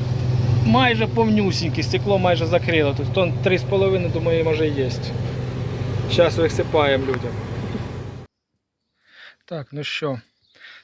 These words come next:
кондиціонер я встановив, приїжджав чоловік, забрав мені його.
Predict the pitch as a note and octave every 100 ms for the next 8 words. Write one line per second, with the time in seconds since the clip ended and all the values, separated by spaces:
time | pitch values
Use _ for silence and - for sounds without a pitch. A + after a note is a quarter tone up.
0 | _ - D3 D3 - D#3+ E3 C#3+ C3+ -
1 | - C#3 D3 D#3+ G3+ F#3 D3 C3+ C3+ C#3+
2 | B2+ C#3+ C3+ C#3 C#3+ - - _ _ -
3 | C3 B2+ C3 F3 F#3 F3 E3+ D#3+ D#3 D#3
4 | D3 D3+